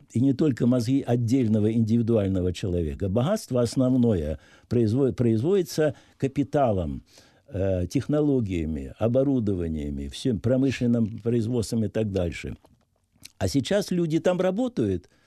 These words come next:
но они в стороне, они отчуждены этой собственности. Тем более мы-то знаем, я, я, я говорил, что помещик,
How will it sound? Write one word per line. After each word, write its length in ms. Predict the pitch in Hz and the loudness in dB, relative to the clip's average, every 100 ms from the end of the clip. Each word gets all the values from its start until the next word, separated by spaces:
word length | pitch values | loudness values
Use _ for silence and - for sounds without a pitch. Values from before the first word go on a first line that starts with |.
| - | -4
но 120 | 156 | 0
они 280 | 226 254 214 _ _ _ | 2 0 -2 _ _ _
в 60 | - | -12
стороне, 600 | - 226 214 175 104 80 | -4 -2 -2 -2 -2 -4
они 240 | 113 151 170 | -6 -4 -4
отчуждены 680 | - - 160 147 175 139 | -8 -8 -6 -6 -4 -2
этой 240 | 113 110 107 | -2 -2 -6
собственности. 680 | - 87 - 190 185 - 127 | -4 -8 -8 -10 -10 -10 -6
Тем 200 | 151 139 | -2 0
более 260 | 151 143 156 | 0 2 0
мы-то 280 | 196 180 | 0 -4
знаем, 380 | 151 135 117 92 | -2 0 0 2
я, 140 | 101 117 | 2 2
я, 340 | 120 120 117 | 2 0 0
я 200 | 107 110 | 0 0
говорил, 360 | 120 147 180 117 | 0 0 0 -4
что 300 | - 107 - - - - | -2 -4 -4 -10 -12 -2
помещик, 600 | 131 147 160 - 135 | 2 2 0 -2 -4